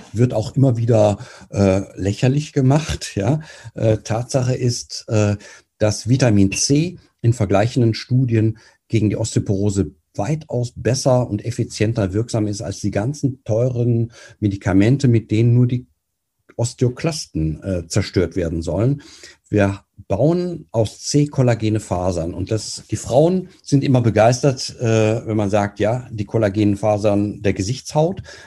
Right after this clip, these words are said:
die werden auch über das Vitamin C-System gefördert. Die Männer sind begeistert, dass, äh, der Rücken gestärkt wird, die kollagenen Fasern, die dem Knochen die Festigkeit geben. Das ist C, das ist so extrem wichtig,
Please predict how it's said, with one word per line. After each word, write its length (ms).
die 120
werden 260
auch 340
über 140
das 240
Vitamin 360
C-System 1040
gefördert. 840
Die 60
Männer 240
sind 180
begeistert, 520
dass, 360
äh, 300
der 220
Rücken 300
gestärkt 600
wird, 300
die 60
kollagenen 600
Fasern, 720
die 140
dem 180
Knochen 400
die 100
Festigkeit 680
geben. 360
Das 180
ist 300
C, 240
das 180
ist 140
so 100
extrem 580
wichtig, 460